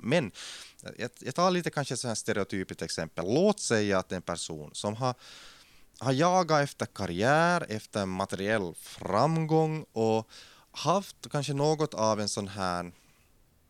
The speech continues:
ytlig, eller ska vi säga så här schematisk mall för vad det är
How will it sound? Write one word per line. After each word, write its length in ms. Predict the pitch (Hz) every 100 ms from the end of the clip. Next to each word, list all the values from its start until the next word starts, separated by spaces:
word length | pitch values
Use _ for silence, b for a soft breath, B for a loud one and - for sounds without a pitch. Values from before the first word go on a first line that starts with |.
| _ _ - - _
ytlig, 640 | 165 165 135 - 120 156
eller 380 | - 135 131 107
ska 120 | 127 135
vi 40 |
säga 160 | 143 135
så 100 | 135
här 120 | 131
schematisk 960 | - 147 147 185 156 95 - 85 -
mall 440 | 101 82 78 50 90 -
för 180 | - 107
vad 220 | 95 95
det 200 | 85 85
är 100 | 87